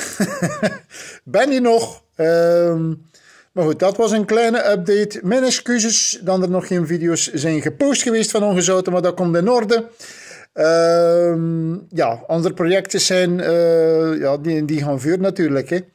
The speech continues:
Dus, eh, misschien dat ik dat in het vervolg iets vroeger zeg. Zodat dan de mensen niet moeten wachten, aangezien, wa-, wa-, ja, niet moeten wachten. Tja. <laughs>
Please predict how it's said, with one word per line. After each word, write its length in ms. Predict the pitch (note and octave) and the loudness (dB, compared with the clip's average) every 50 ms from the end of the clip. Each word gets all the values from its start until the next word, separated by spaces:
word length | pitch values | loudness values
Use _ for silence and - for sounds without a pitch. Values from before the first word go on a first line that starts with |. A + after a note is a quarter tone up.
| _ - - - - - - _ _ | _ -20 -20 -20 -20 -20 -20 _ _
Dus, 400 | - D#3 D#3+ D#3+ D3+ - - - | -2 0 0 2 2 0 0 0
eh, 580 | E3 E3 D#3+ D#3+ D#3 D#3 D#3 D#3 D#3 D#3 D#3 | 2 2 4 4 4 4 4 4 4 4 2
misschien 520 | D#3 D3+ D#3+ E3 E3 E3+ D#3 - - G#3+ G3 | 2 0 -2 -2 -2 -2 -2 0 0 0 2
dat 120 | G3 G3 | 2 0
ik 80 | F3 E3 | 0 2
dat 720 | G3 F#3+ F#3 F3+ F3+ F3+ F3 E3+ E3+ E3 D#3+ D#3 E3+ E3+ | 2 2 4 4 4 4 4 4 2 2 2 2 0 -2
in 160 | E3 E3 F#3 | -2 -2 -2
het 120 | F3 E3+ | -4 -4
vervolg 460 | E3+ - D3+ C3+ - E3+ F#3+ G3 - - | -2 -4 -4 -2 0 2 2 0 0 -2
iets 320 | - - F#3 E3 - - | -4 -4 -4 -2 -4 -4
vroeger 420 | F#3 C#3 A2 C3 D#3+ G3+ F3+ F3+ E3+ | -6 -6 -4 -2 -2 0 0 0 0
zeg. 400 | D3 E3+ F#3 G3+ F3+ - - - _ _ _ _ _ _ _ _ _ _ _ - - - - _ _ _ | 0 0 -2 -2 -2 -6 -12 -20 _ _ _ _ _ _ _ _ _ _ _ -20 -20 -20 -20 _ _ _
Zodat 320 | _ - - C#3+ E3+ F3 F3 | _ -12 -6 -2 0 0 2
dan 200 | F3 F3 E3+ E3 | 2 0 0 0
de 80 | D#3+ | 2
mensen 280 | E3 F3 F#3 F3 - F3+ | 2 2 0 0 0 0
niet 100 | F3+ E3+ | 0 0
moeten 200 | E3 D#3 E3 C#3+ | 0 0 0 2
wachten, 380 | D3+ F3+ F3+ F3+ - F#3+ G3 | 2 2 0 0 -2 -4 -2
aangezien, 500 | G#3 E3 D#3 C#3+ C#3+ C3+ B2 D3 D3 C#3+ | 0 0 0 0 -2 -4 -4 -4 -4 -2
wa-, 160 | B2+ C3 C3+ B2+ | -2 0 0 0
wa-, 140 | C3 C3 | 0 0
ja, 280 | C3 B2+ C3 C3 B2+ A#2+ - - - | 2 2 2 0 0 -2 -4 -10 -14
niet 140 | D3 C#3+ C#3 | -10 -8 -8
moeten 240 | C3+ C3 C3+ B2 | -6 -6 -6 -4
wachten. 420 | A2+ A#2+ C3 C3 C3 - A#2 G#2 - _ _ _ _ _ _ _ _ _ _ _ _ _ _ _ _ _ | -2 -2 -2 -2 -4 -8 -20 -20 -20 _ _ _ _ _ _ _ _ _ _ _ _ _ _ _ _ _
Tja. 360 | _ - - B2 G2+ G#2 - _ _ _ _ | _ -16 -14 -14 -14 -14 -16 _ _ _ _
<laughs> 800 | - - - - - - - - - - - - - - - - | -20 -20 -18 -16 -14 -12 -12 -12 -12 -12 -8 -6 -4 -4 -6 -6